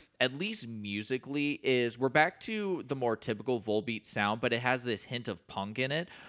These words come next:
The song's good, but it's not one I'd go out of my way for sound-wise. I do wanna make sure to note that the strong technicality is present here, but it's just not interesting enough to keep me invested.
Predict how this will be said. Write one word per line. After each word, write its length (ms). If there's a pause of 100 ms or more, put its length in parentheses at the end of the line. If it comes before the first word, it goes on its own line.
(140)
The 160
song's 420
good, 320
but 140
it's 240
not 320
one 180
I'd 200
go 180
out 140
of 80
my 160
way 300
for 340
sound-wise. 760 (520)
I 80
do 340
wanna 380
make 280
sure 280
to 160
note 360
that 200
the 160
strong 340
technicality 880
is 300
present 720
here, 320
but 220
it's 160
just 240
not 320
interesting 520
enough 280
to 100
keep 240
me 140
invested. 800